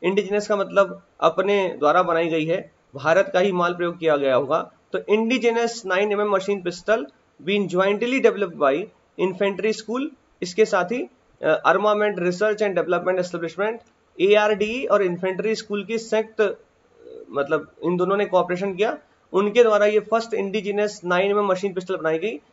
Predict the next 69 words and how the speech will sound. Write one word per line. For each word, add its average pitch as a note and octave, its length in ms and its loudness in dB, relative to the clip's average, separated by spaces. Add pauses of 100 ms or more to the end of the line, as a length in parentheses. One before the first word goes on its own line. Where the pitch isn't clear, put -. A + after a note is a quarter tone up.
(140)
जिसका D#3+ 260 0
नाम F3+ 240 0
है G3+ 60 2
अस्मी। - 500 -4 (280)
इसकी - 240 -4
firing F#3+ 340 2
रेंज G3 160 0
hundred E3+ 380 -2
meter F3+ 300 0
है A#3 280 -2 (240)
और D#3+ 240 2
डीआरडीओ G3 580 2
और E3+ 520 0
मतलब C#3+ 200 0
डीआरडीओ D#3+ 380 2
का F#3+ 140 2
एक, F#3 240 -2
अ, C#3 320 0
alliance, F#3 320 2
उसके G3+ 240 0
द्वारा F#3 200 4
ये F#3 140 0
स-, F3+ 260 -14
बनाई D#3 220 0
गई C#3 160 -2
है। A#2+ 120 -4 (400)
इसके F3+ 180 0
बाद A3 120 8
हम A3 80 6
लोगों A3 140 4
ने A#3 80 2
पढ़ा A3 220 2
The G#3+ 140 0
Line। F#3 380 2 (380)
कल A3 160 6
हम G#3 140 2
लोग A3+ 140 2
ये B3 60 4
पढ़ A3+ 200 0
चुके A3 160 -2
हैं A#3+ 40 4
इसलिए A#3 160 2
मैं A#3+ 140 2
तेज A3+ 200 2
चल A3+ 120 2
रहा G#3 120 2
हूँ, B2 160 -4 (140)
कल F3+ 120 -2
हम F#3 80 -2
लोग G#3+ 140 2
ये A3+ 60 2
पढ़ A3 200 2
चुके G#3+ 200 -6
हैं A3+ 60 0
इसलिए A3 140 0
मैं A3 100 -2
तेज G#3+ 180 0
चल A3+ 160 -2
रहा G3+ 120 2
हूँ, A#2+ 160 -2 (420)
कल F3+ 140 0
हम F3 140 -2
लोग A3 140 2
ये A#3 80 2
पढ़ G#3 200 0
चुके G3+ 180 -4
हैं A3+ 80 -2
current G#3+ 240 -2
affair। D#3 320 -2